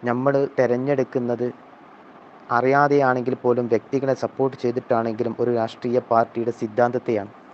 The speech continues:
ഒരുപക്ഷേ നമ്മൾ വ്യക്തികളെ നോക്കിയിട്ടാണെങ്കിൽ പോലും ആ സിദ്ധാന്തം എന്താണോ, ആ സിദ്ധാന്തം നമ്മളെയും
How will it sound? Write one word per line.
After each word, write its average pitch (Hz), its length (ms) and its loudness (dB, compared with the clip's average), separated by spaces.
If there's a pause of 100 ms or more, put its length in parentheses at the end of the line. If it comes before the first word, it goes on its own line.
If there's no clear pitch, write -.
(600)
ഒരുപക്ഷേ 139 440 2
നമ്മൾ 135 220 -2
വ്യക്തികളെ 139 380 0
നോക്കിയിട്ടാണെങ്കിൽ 127 680 -4
പോലും 127 380 -2
ആ 131 100 0
സിദ്ധാന്തം 127 680 0
എന്താണോ, 113 480 0 (680)
ആ 131 80 4
സിദ്ധാന്തം 131 600 0
നമ്മളെയും 120 600 0